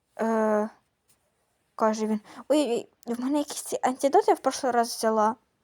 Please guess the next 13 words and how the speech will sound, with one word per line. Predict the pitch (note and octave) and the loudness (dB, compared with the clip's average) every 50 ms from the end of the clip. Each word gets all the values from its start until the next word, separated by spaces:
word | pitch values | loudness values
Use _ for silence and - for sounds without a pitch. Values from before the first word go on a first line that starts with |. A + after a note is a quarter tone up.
| _ _ - _ _ _ | _ _ -20 _ _ _
Не | - B3 | -6 -2
знаю, | C#4 D4+ D#4 D4+ C4+ | 0 2 2 2 2
навіщо | B3 A#3+ A#3 C4 F#4 - - - C#4 | 2 0 0 0 -2 -2 -2 -4 -6
він. | A#3+ A3+ F#3 G#3+ A3+ - - - _ _ _ _ - - | -4 -4 -6 -6 -8 -10 -16 -20 _ _ _ _ -8 -6
Так, | B3 A#3 A3+ - - - | -6 -6 -6 -8 -10 -6
м-, | A#3+ A#3+ A#3+ A#3+ A#3+ | -4 -2 -2 -2 -2
нас | A3+ B3 B3+ C4 - - | -2 -4 -4 -4 -4 0
телепортують | C4+ C4 B3+ B3 - B3+ - - - E4+ E4+ E4+ - | 0 0 0 0 -2 -6 -4 0 2 2 2 0 -2
кудись, | - D4+ C#4+ D4 D4+ D4+ - - - | -4 -4 -2 -2 -4 -6 -6 -10 -12
а | - A#3 - _ - | -10 -10 -12 _ -6
куди | - A#3+ A3+ A3 - C4 D4 | -2 -2 -2 0 0 0 0
ми | D#4+ D4+ C#4+ C#4+ | 0 0 0 0
йдемо? | D4+ B3+ - - A#3+ B3 B3+ B3 B3+ D4+ E4+ G4 G#4 G#4 G#4 | -2 -2 -2 -4 -4 -2 -2 -2 -2 2 4 4 4 4 2